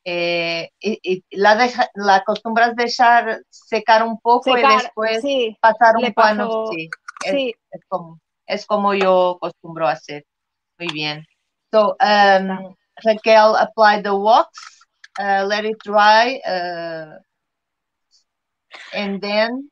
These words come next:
Speaker 1: she pass a, a piece of fabric, uh, just to, to make it shine a little bit. ¿Vas a
Speaker 2: Pues ya
Speaker 1: hacer
Speaker 2: está.
Speaker 1: ainda alguna decoración?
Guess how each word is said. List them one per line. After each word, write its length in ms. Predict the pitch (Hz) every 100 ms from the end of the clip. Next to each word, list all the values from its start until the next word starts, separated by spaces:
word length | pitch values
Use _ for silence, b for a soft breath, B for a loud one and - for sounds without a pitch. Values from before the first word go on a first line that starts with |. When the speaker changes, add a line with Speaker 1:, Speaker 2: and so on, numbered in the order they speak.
| _
Speaker 1:
she 880 | - - 233 226 226 220 220 214 208 208 _ _ _ -
pass 320 | 190 190 190
a, 760 | 214 190 185 180 175 175 175 170
a 60 | - -
piece 180 | 311
of 160 | 226 - -
fabric, 420 | 190 208 233 262 _ _ _ _ _ _ _ _ _
uh, 380 | 214 208 202 196
just 340 | 190 202 202 - _
to, 580 | 202 196 196 190 185 - _ _
to 300 | 175 170 165
make 220 | 165 160 -
it 160 | 156 156 _ _
shine 320 | - 156 143 147
a 80 |
little 240 | 143 143 131
bit. 220 | 135 127 _ _ _ _ _ _ _ _ _ _ _ _ _ _ _ _ _ - _ _ _ _ _
¿Vas 140 | 220
a 40 | 220
Speaker 2:
Pues 140 | 247
ya 60 | 240
Speaker 1:
hacer 120 | 247
Speaker 2:
está. 100 | 247
Speaker 1:
ainda 180 | 247 247
alguna 300 | 247 247 254
decoración? 720 | 247 254 254 247 254 269 330